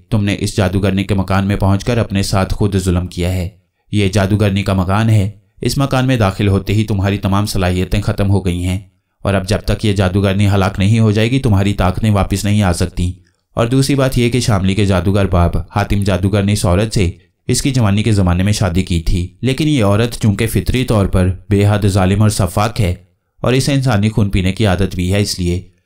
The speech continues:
शामली के बाप ने ना सिर्फ इसे तलाक दे दी बल्कि इसका जादू भी छीन कर घर से निकाल दिया था।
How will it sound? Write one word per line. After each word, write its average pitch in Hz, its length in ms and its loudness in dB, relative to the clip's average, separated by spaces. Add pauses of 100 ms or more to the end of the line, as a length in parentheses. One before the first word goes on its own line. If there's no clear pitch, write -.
(180)
शामली 123 340 0
के 143 80 -2
बाप 92 260 0
ने 110 100 2
ना 104 140 2
सिर्फ 104 260 -2
इसे 107 200 0
तलाक 107 340 -2
दे 90 120 2
दी 87 200 -2 (280)
बल्कि 101 220 2
इसका 98 200 0
जादू 95 320 0
भी 101 80 2
छीन 120 260 -2
कर 92 260 0 (320)
घर 104 120 2
से 101 160 -2
निकाल 95 320 0
दिया 87 220 0
था। 92 300 0